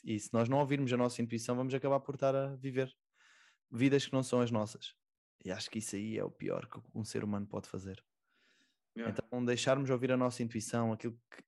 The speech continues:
Speaker 1: que nós sentimos que é para fazer e segui-la, pff, tem um poder enorme. Tem um poder enorme.
Speaker 2: Yeah.
Speaker 1: Nada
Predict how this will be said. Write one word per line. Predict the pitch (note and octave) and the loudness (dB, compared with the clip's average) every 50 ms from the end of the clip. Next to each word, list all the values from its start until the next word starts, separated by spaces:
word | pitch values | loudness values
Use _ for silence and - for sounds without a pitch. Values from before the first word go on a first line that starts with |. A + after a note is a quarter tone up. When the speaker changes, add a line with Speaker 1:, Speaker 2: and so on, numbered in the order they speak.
| _ - | _ -4
Speaker 1:
que | B2 | -2
nós | A#2 A#2+ A#2+ A#2 | 0 0 0 0
sentimos | - - A#2+ A2+ A#2+ A#2+ A2+ A2+ | 0 0 0 0 0 0 -2 0
que | - A#2+ | 0 0
é | A2+ | 0
para | A2+ - A2+ G#2+ | 0 0 -4 -4
fazer | - - A2 G#2 G#2 A2 A#2 A#2 A2+ | -4 -4 -6 -4 -2 -2 -2 -2 -2
e | A2 G#2 G#2 G#2 G#2 G#2+ A2+ | -4 -4 -6 -6 -8 -10 -12
segui-la, | A2+ - - - A#2 A2+ A#2 B2 C3 B2+ B2+ B2+ B2 B2 B2 A#2+ _ | -12 -10 -8 -8 -4 -2 0 0 2 2 0 -2 -2 -4 -6 -12 _
pff, | - - - - - _ _ _ _ _ _ _ _ _ _ _ _ _ _ _ _ _ _ _ _ _ | -18 -20 -20 -20 -20 _ _ _ _ _ _ _ _ _ _ _ _ _ _ _ _ _ _ _ _ _
tem | - A#2 A2+ | -2 0 0
um | A2 | 0
poder | A2+ - A2 G#2 G#2+ G#2 G2+ G2+ G#2 - | 0 0 2 2 2 2 2 0 -4 -6
enorme. | G#2+ G#2 G2 F#2 F#2 F2+ F2+ F#2+ - _ _ _ _ _ _ _ _ _ | -4 -4 -4 -4 -4 -6 -8 -12 -18 _ _ _ _ _ _ _ _ _
Tem | - A2 A2 | -4 -4 -4
um | G#2 | -2
poder | - G#2 G#2+ G#2 | -2 -2 0 0
enorme. | G2+ G2+ G2 G2 | 0 0 0 0
Speaker 2:
Yeah. | G2 G2+ G2+ - _ - | 0 -2 -2 -2 _ 0
Speaker 1:
Nada | E3+ F3 F#3 F3+ | 2 2 2 0